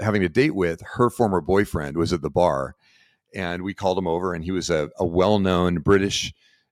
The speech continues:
uh, photographer for Sports Illustrated magazine. And he, he, you know, we were talking, and I said, "What's your biggest problem in, you know, in physiology and neurology?" He goes, "Oh," he goes, "I can't focus to save my life. I get distracted by everything."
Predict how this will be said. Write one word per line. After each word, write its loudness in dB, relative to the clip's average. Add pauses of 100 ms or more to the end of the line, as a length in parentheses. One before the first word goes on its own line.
uh, -2
photographer 0
for 4
Sports 0
Illustrated 2
magazine. -2 (680)
And -4
he, 4 (100)
he, 4 (180)
you -4
know, 4
we 4
were 4
talking, 0
and -2
I -2
said, 0
"What's 2
your 2
biggest 0
problem 0
in, -8
you -6
know, -2
in -8
physiology 0
and -4
neurology?" -4
He -8
goes, -4
"Oh," 0 (440)
he -12
goes, -8
"I -2
can't -4
focus 2
to -8
save 2
my -2
life. 2
I 0
get -4
distracted -6
by 0
everything." -2